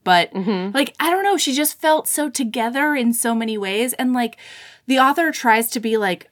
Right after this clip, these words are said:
Speaker 1: trauma, exclamation point, is why no one's ever driven her
Speaker 2: We'll get,
Speaker 1: snow.
Speaker 2: we'll, we'll get there, but,
Speaker 1: But,
Speaker 2: like,
Speaker 1: like, come on.
Speaker 2: I feel like those are dots that can be connected.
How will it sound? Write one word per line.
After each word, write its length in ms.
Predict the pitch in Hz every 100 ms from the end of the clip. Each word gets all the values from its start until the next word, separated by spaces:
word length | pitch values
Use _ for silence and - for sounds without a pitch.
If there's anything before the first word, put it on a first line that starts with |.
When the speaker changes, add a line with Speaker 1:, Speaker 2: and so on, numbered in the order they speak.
| -
Speaker 1:
trauma, 760 | - 190 196 214 233 247 240 _ -
exclamation 680 | 240 - - 269 277 - 285
point, 480 | 302 294 294 - - _ _ _ _ -
is 240 | 285 269
why 600 | 247 277 285 294 302 302
no 180 | 269 285
one's 220 | 294 277
ever 180 | 285 285
driven 300 | 240 277 240
her 40 | 262
Speaker 2:
We'll 120 | 349
get, 80 | 262
Speaker 1:
snow. 480 | 285 285 285 330 - 202
Speaker 2:
we'll, 580 | 208 320 330 320 311
we'll 220 | 233 285 254
get 240 | 185 -
there, 280 | 156 143 147
but, 120 | 165
Speaker 1:
But, 100 | 349
Speaker 2:
like, 100 | 180
Speaker 1:
like, 220 | 320 294 -
come 180 | - 359
on. 460 | 311 202 170 147 147
Speaker 2:
I 80 | 254
feel 160 | 349
like 180 | 370 381
those 240 | 285 294 285
are 100 | 277
dots 400 | 214 208 214 -
that 120 | 208
can 400 | - 196 190 202
be 220 | 196 208
connected. 580 | - 175 165 175 277 311